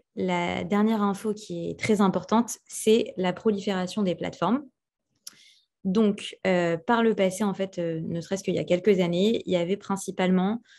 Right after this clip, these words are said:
que YouTube qui était utilisé. Aujourd'hui, on compte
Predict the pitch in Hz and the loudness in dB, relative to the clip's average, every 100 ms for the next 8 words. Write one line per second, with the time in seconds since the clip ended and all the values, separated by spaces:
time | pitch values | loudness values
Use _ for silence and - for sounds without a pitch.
0 | _ _ _ - 226 202 208 208 233 208 | _ _ _ 2 2 2 -2 -4 -10 -8
1 | - 170 190 185 175 160 170 156 214 - | -4 -2 0 0 -2 -4 -2 0 -2 -4
2 | _ - - - _ _ 233 214 202 185 | _ -20 -20 -20 _ _ 4 6 4 4
3 | 196 233 - - 190 202 214 - | 2 2 0 -2 0 2 0 -2